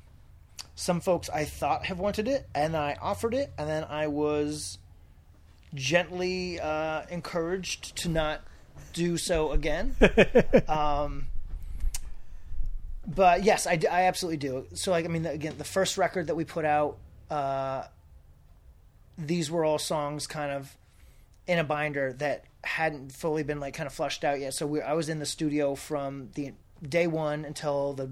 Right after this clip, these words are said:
Speaker 1: record was done being recorded, and absolutely had my hands in that. Um,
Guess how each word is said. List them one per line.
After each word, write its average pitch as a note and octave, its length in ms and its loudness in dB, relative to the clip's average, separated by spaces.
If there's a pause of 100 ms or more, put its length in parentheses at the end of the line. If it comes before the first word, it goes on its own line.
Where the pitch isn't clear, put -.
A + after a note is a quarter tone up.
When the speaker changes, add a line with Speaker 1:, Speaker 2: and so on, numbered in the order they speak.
Speaker 1:
record C#3+ 280 -2
was C3 100 -8
done C3 180 -4
being A#2+ 160 -12
recorded, A2+ 460 -12 (500)
and C3+ 520 -6 (880)
absolutely E3+ 380 0
had C#3+ 140 -4
my C3+ 80 -8
hands C#3 300 -8
in C#3 60 -8
that. B2 280 -6 (180)
Um, C3+ 540 -8